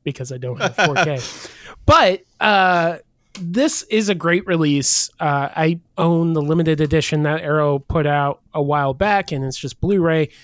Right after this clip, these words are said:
Speaker 1: And now I'm, I'm happy to have this because, uh, not because of <laughs> Battle Royale two,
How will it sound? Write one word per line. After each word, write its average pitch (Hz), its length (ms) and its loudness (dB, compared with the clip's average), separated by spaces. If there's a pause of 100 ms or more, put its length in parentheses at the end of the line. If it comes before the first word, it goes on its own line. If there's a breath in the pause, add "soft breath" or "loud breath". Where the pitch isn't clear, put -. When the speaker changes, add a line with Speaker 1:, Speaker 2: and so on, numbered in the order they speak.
(200 loud breath)
Speaker 1:
And 143 140 -4
now 160 320 2
I'm, 165 80 -2
I'm 151 180 0
happy 233 320 -2
to 202 80 0
have 165 260 0
this 156 220 0
because, 143 540 -4 (120)
uh, 143 360 -4 (400 soft breath)
not 202 240 4
because 170 280 0
of 143 80 -4
<laughs> - 20 -12
Battle - 400 0
Royale 185 340 0
two, 147 500 -2